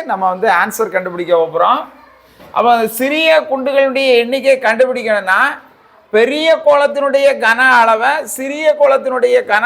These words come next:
அளவால நம்ம வகுக்கணும். பெரிய கோளத்தினுடைய அலகு சென்டிமீட்டர்ல கொடுத்துருக்கு, சிறிய கோளத்தினுடைய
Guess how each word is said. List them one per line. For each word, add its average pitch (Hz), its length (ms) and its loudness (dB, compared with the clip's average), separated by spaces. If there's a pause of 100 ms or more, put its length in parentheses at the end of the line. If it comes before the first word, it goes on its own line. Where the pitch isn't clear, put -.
(100)
அளவால 220 500 2
நம்ம 220 240 -2
வகுக்கணும். 220 580 0 (800)
பெரிய 277 320 2 (180)
கோளத்தினுடைய 277 800 2 (500)
அலகு 262 320 2 (220)
சென்டிமீட்டர்ல 247 680 -4 (100)
கொடுத்துருக்கு, 220 500 -2 (500)
சிறிய 302 300 -2 (180)
கோளத்தினுடைய 262 640 2